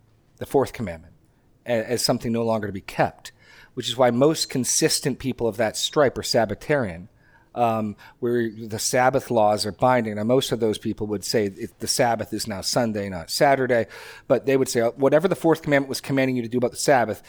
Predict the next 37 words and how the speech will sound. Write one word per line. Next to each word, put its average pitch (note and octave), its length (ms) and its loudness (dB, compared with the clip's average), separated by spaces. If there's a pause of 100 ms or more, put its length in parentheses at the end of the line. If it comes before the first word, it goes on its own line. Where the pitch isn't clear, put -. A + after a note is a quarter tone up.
(140)
is A#2 160 -2
binding C3 480 2
on A#2+ 80 0
all G#2+ 140 0
Christians," A2+ 640 0 (680)
which - 440 0
makes C#3 260 0
sense F3+ 380 2
if - 100 -6
you A#2 60 -6
think C3+ 160 -6
the A#2+ 80 -6
Ten C3 180 -2
Commandments B2 480 -2
are A2+ 100 -2
in, G#2 120 -6
still B2 300 0
in G#2+ 80 -2
full G#2 200 -4
force. - 440 -8 (500)
Um, G#2+ 480 -6 (720)
so G2+ 300 -2 (140)
that's C3+ 180 2
about D#3+ 160 0
the B2 140 0
only B2+ 160 -2
practical - 520 -6
difference. F2 380 -12
If G#2 80 -10
you C3 140 -2
know C#3+ 160 4
any C#3+ 100 2
believers A#2+ 560 -2
who A#2 140 -4
are G#2 60 0
Sabbatarian, A#2 720 0
who G#2+ 140 -4